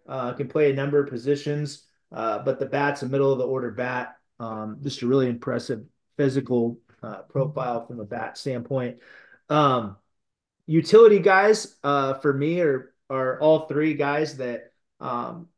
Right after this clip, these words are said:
can play a position and can pitch. So that's how I kinda decided that divvy up my utility spots, but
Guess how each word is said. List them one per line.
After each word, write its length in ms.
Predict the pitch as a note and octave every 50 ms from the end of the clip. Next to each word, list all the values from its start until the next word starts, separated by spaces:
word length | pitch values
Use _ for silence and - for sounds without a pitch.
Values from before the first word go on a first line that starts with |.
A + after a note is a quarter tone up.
| _ _ _ -
can 180 | C#3+ B2+ A#2+
play 260 | - - C#3+ D3 D3
a 40 | C#3+
position 760 | C#3+ B2+ A2+ A2+ C#3+ D#3+ - - F#3+ F#3+ F3+ E3 D#3+ D#3+ E3 -
and 180 | D3+ D3+ D3+ D3
can 140 | - A#2+ A2
pitch. 460 | - - A#2 - - - - - -
So 160 | C3+ B2 A#2+
that's 260 | B2 B2+ C3+ C3+ -
how 220 | - C#3+ C#3 C3+ B2+
I 100 | A#2+ A#2+
kinda 400 | - - C3+ C3 B2 A2+ - - _ _ _ _ _ _ _ _ - E3
decided 500 | C#3+ C#3 - - D3+ C#3+ C#3+ C3+ C3 B2
that 240 | B2 B2 B2 - _ _ _ _ - D3+ B2+
divvy 340 | - C#3+ C#3+ C#3 C#3 C3 C3+
up 160 | C3+ C3+ C3+
my 160 | C#3 C3 C3
utility 580 | B2+ B2 A#2+ A#2+ - - C#3 D3 D3 C#3 C3+ A#2+
spots, 460 | - - - C3 C3 B2+ B2+ B2 -
but 380 | - - C3+ B2+ A#2+ A2 -